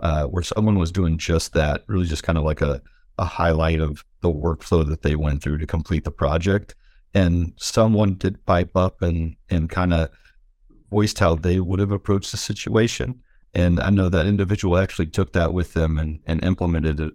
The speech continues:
on a different project. And so even,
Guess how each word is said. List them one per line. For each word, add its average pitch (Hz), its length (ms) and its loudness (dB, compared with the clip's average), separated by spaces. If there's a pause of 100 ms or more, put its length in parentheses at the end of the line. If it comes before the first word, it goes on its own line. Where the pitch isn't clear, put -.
on 87 140 2
a 85 60 -2
different 80 360 -4
project. 73 580 -2 (400)
And 95 100 -2
so 78 360 2 (240)
even, 98 420 2